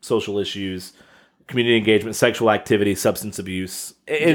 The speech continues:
Speaker 1: it, it examined a lot of these things,
Speaker 2: Yeah.
Speaker 1: and, and there wasn't a. The article even says there wasn't a lot of differences necessarily between all these groups on a lot of these issues. He said, but w-, what did make the biggest difference that abstained from anxiety or, or abstained from sexual abuse.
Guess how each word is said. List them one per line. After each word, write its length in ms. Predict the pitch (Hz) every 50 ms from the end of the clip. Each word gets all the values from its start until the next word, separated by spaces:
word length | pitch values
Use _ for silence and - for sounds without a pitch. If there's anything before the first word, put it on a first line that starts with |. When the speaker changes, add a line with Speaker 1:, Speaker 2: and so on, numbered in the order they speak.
| 151 151
Speaker 1:
it, 80 | - 156
it 80 | 147
examined 380 | 143 131 131 165 170 160 151 135
a 40 | 127
lot 160 | 123 117 113
of 60 | 107
these 140 | 107 101 -
things, 360 | - 113 104 101 101 101 -
Speaker 2:
Yeah. 40 | 110 104
Speaker 1:
and, 80 | 101
and 140 | 107 113 110
there 100 | 113 117
wasn't 320 | 127 160 190 214 233 214
a. 120 | 170 147 - - _ - - - - - _ _ _ - 151 139 147 139
The 100 | 135 147
article 260 | 147 175 208 180 165 151
even 100 | 127 123
says 200 | - 196 165 131
there 80 | 135
wasn't 320 | 117 120 160 175 165 175 143
a 40 |
lot 440 | 123 120 120 117 123 131 151 156 -
of 120 | 127 107 -
differences 580 | 131 147 147 - 131 113 110 - 113 101 95
necessarily 500 | 117 117 104 - 104 - 180 190 190 151 127
between 720 | 117 110 - - 131 120 110 107 104 101 98 98 98 _ _ _ _ _ - -
all 160 | - 110 101 95
these 180 | 95 92 90 -
groups 560 | - 226 - 202 131 - - - - - - -
on 220 | 123 120 110 113 113
a 80 | 107 110
lot 160 | 104 98 98
of 40 | 95
these 140 | 92 92 95
issues. 460 | 156 202 - - - 95 82 78 - -
He 120 | 120 113
said, 220 | - - 113 104
but 120 | 101 113 - -
w-, 100 | - 101 - - - - - - _ _
what 320 | - 120 127 135 - - -
did 200 | - 208 247 220
make 200 | 202 190 175 -
the 80 | 160
biggest 320 | 139 135 135 120 117 110 -
difference 420 | 190 208 202 - 127 104 98 -
that 140 | - 131 120
abstained 480 | 110 98 - - - 160 165 170 165 156
from 120 | - 139 127
anxiety 560 | 120 113 107 107 104 95 95 90 87 82 -
or, 100 | 127 117 117
or 160 | 98 120 117
abstained 300 | 110 107 - 160 165 160
from 100 | 156 139
sexual 360 | - 135 120 - - 117 107
abuse. 460 | 101 95 95 95 92 92 - - -